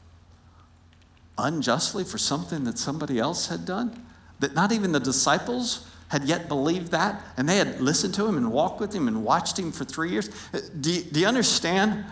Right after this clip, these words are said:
th-, that Jesus had been communicating that to them consistently, and they were still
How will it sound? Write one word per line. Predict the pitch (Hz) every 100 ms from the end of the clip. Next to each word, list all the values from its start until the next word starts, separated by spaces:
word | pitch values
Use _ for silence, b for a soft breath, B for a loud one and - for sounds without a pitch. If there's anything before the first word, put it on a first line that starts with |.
| B B B B
th-, | 156 - -
that | 143 190 196 147
Jesus | 139 202 - 294
had | 208 156
been | 156
communicating | 147 156 160 202 233 202 202 214 185
that | 175 180 180 - -
to | 170
them | 131 135 139 190 240 220 B B -
consistently, | 170 143 - 202 208 233 220 226 220 B B
and | 147 139
they | 160 190 233
were | 214 175 170
still | - - - - - 190 214 240 254 226 -